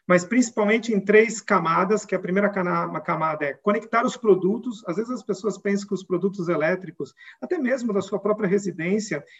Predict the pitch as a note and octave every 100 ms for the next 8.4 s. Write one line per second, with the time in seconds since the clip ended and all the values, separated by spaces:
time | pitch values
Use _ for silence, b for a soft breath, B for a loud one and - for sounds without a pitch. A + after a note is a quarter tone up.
0 | b G3+ G#3 A3 A3+ - A#3 A3+ F3 D3
1 | - C3+ - b b b - G#3 E3+ -
2 | F#3+ E3+ A#3+ C4+ G#3+ G#3 - G3 G#3 G#3+
3 | G3+ F#3+ F#3 - G3 F#3+ B3+ - _ B3+
4 | B3+ G#3 G#3 G#3 A3 A#3 - G#3+ G#3 -
5 | G#3 E3+ F#3+ G#3+ A#3+ - b - G#3 A#3+
6 | G#3 G#3+ A3+ G#3 - G3+ F#3+ F#3+ G3+ F3+
7 | F#3 F3+ G3 G3+ A3+ A3+ B3 - A3 G3
8 | F#3 F#3+ G3+